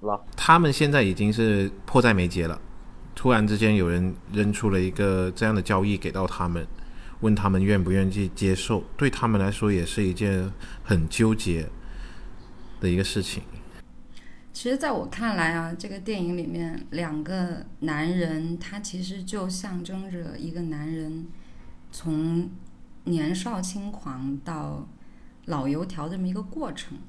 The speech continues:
Speaker 3: 他其实是属于两个阶段的男性。二十岁、三十岁没什么本事的男人呢，他们其实就跟男主一样，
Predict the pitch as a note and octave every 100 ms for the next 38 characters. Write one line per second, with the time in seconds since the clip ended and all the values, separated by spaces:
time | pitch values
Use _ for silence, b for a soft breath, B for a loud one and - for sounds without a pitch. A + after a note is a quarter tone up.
0 | - - C4 - A3+ C4 - F3 D3+ -
1 | - F3 A3 A3+ - D3 D#3 A3 A#3 C4+
2 | A3 - - - - - - b b b
3 | b b b b b - - C4 A3+ A3+
4 | B3+ G#3+ G#3 A#3 A#3 A#3 - G#3 F3+ F#3+
5 | G3+ G3+ F3+ D3+ - F3 E3 D#3+ E3+ E3+
6 | F3 G#3 G#3+ G#3+ - - - A3+ A#3 A#3+
7 | A#3 - G3 - C#3+ C2+ D#2+ -